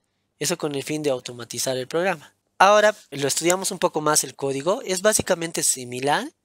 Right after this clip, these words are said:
al manejo de un módulo Bluetooth, ¿verdad? Porque del Bluetooth llegaban los datos, llegaba el valor,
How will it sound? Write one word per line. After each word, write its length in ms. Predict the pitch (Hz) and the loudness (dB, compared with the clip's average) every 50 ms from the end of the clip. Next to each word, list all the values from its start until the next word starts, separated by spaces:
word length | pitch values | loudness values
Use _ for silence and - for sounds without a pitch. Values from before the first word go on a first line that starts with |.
| _ _ _ _ _ _ _ _ _ _ _ _ _ _ _ _ | _ _ _ _ _ _ _ _ _ _ _ _ _ _ _ _
al 160 | - 147 143 143 | 2 2 2 2
manejo 400 | 147 143 147 156 147 - 196 185 | -2 -2 -2 -4 0 0 0 0
de 120 | 160 151 | 0 -4
un 60 | 135 | -4
módulo 300 | 131 135 139 151 156 165 | -4 -2 -2 0 0 -2
Bluetooth, 380 | 165 185 196 190 - 247 254 247 _ _ _ _ _ | -2 -2 -4 -2 -2 -4 -4 -6 _ _ _ _ _
¿verdad? 300 | _ 139 139 156 196 247 _ | _ -2 2 2 2 2 _
Porque 220 | - 160 - 151 | -6 -4 -2 -2
del 140 | 139 139 135 | -2 -2 -2
Bluetooth 300 | 139 156 160 - - 185 | -2 -6 -6 -4 -4 0
llegaban 420 | 180 175 160 170 170 170 165 147 | 0 0 4 4 4 4 4 0
los 140 | 151 160 156 | -2 -4 0
datos, 560 | 170 180 180 180 _ - 214 262 262 - - _ _ _ _ _ _ _ _ _ _ _ _ _ _ _ _ _ _ _ _ _ _ _ _ _ _ _ | 2 2 2 2 _ -2 -2 -2 -4 -10 -14 _ _ _ _ _ _ _ _ _ _ _ _ _ _ _ _ _ _ _ _ _ _ _ _ _ _ _
llegaba 480 | 139 - - 147 147 165 170 175 180 | -2 0 0 2 4 4 4 4 4
el 60 | 175 170 | 2 4
valor, 400 | 180 185 190 180 190 226 277 | 2 2 4 4 2 2 0